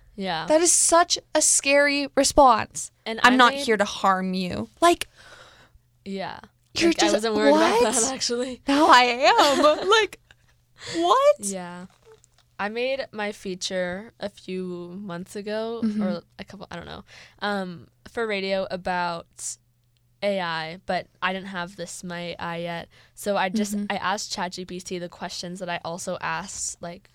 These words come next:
Speaker 1: some teachers to see, like, what they said.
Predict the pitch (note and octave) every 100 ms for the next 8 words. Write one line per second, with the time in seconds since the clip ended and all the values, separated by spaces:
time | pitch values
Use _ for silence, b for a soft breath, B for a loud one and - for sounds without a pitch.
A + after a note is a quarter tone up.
0 | _ - F3+ B3 G#3+ A3 G#3 G#3 - -
1 | _ _ _ _ - G#3+ G#3 F#3+ F#3 F#3
2 | F3 - F3+ E3+